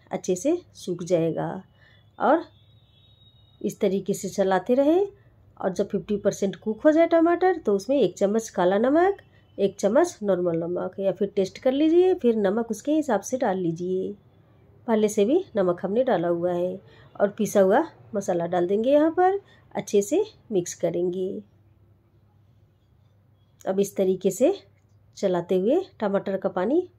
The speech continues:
पूरे अच्छे से सुखा दीजिए। यहाँ पर देख सकते हो टमाटर का पानी लगभग बारह से पन्द्रह मिनट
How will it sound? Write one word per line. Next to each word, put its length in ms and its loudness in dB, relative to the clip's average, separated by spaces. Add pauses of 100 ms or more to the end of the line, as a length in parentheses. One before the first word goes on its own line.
(120)
पूरे 180 0
अच्छे 200 -4
से 140 -6
सुखा 300 -8
दीजिए। 460 -2 (400)
यहाँ 220 -6
पर 100 -6
देख 180 -2
सकते 360 -4
हो 160 2 (540)
टमाटर 380 -4
का 140 0
पानी 280 0
लगभग 440 2 (420)
बारह 240 0
से 160 -2
पन्द्रह 300 0
मिनट 320 0